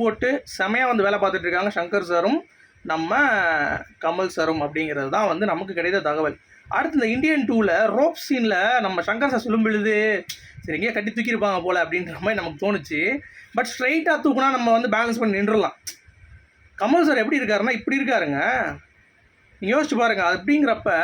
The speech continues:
நீங்க குப்புற போட்டு சும்மா நீங்க வந்து வயித்துல நீங்க கயிறை கட்டினாலே வலி பயங்கரமா வலிக்கும். இதுல என்ன காமெடினா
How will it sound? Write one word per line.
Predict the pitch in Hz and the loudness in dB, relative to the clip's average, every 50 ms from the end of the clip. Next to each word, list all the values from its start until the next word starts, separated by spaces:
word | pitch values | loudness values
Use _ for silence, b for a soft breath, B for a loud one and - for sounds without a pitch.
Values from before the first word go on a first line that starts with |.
| 208 254 247 | 2 0 0
நீங்க | 226 202 180 170 | 0 -2 -2 -4
குப்புற | - - 311 311 294 277 | -2 0 0 0 2 2
போட்டு | 269 277 285 277 - | 2 2 2 0 0
சும்மா | 240 254 302 311 311 311 | 0 2 2 4 4 4
நீங்க | 269 262 262 240 240 | 4 4 2 2 2
வந்து | 254 240 277 262 247 240 233 220 214 208 196 196 190 185 180 175 175 190 | 2 2 2 2 2 2 2 2 2 2 2 0 0 0 -2 -2 0 -2
வயித்துல | 220 247 208 240 226 208 202 | -2 -2 -2 -2 -2 0 0
நீங்க | 196 196 185 | -2 0 0
கயிறை | 196 214 233 220 | 0 0 2 0
கட்டினாலே | 214 214 214 208 202 202 196 226 240 214 226 247 220 180 | -2 -2 0 0 0 2 2 2 2 2 0 0 0 0
வலி | 190 220 226 180 160 170 | 0 0 -2 -2 -2 -2
பயங்கரமா | 180 202 220 233 226 214 196 | 0 0 0 2 2 2 2
வலிக்கும். | 180 165 160 156 131 - - b b b b b b b b | 2 -2 -4 -8 -10 -10 -16 b b b b b b b b
இதுல | - 156 165 170 160 156 | -6 -4 -2 0 0 0
என்ன | 208 277 277 247 | 0 0 2 2
காமெடினா | 220 226 240 226 220 214 220 196 | 2 2 2 2 2 2 2 2